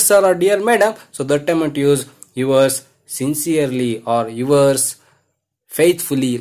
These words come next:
like that. But here we want to use yours obediently. And then the last step,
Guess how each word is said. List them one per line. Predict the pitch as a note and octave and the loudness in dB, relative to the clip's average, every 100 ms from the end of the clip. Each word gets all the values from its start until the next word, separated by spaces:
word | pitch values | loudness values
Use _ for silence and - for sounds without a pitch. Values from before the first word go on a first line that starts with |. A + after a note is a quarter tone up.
| D#3 | -2
like | F3+ E3 | -2 -4
that. | A2 _ - | -16 _ -8
But | B2 C3 | -8 -2
here | D#3+ | -2
we | D#3 | 0
want | D#3+ | -2
to | D#3 F#3 | 2 4
use | B3+ - _ _ _ _ | 2 0 _ _ _ _
yours | C3+ D3+ D3+ C#3+ - | 0 4 4 2 0
obediently. | C3 B2 C3 B2+ A#2 G#2+ G#2+ G#2 G2+ G2+ G2+ _ _ _ _ _ _ _ _ _ - | 0 2 2 0 -2 -4 -10 -14 -12 -16 -20 _ _ _ _ _ _ _ _ _ -10
And | B2 | -4
then | C#3 D#3+ | 0 2
the | D#3 F3+ | 4 6
last | A#3+ - | 4 2
step, | E3+ F#3+ | 0 0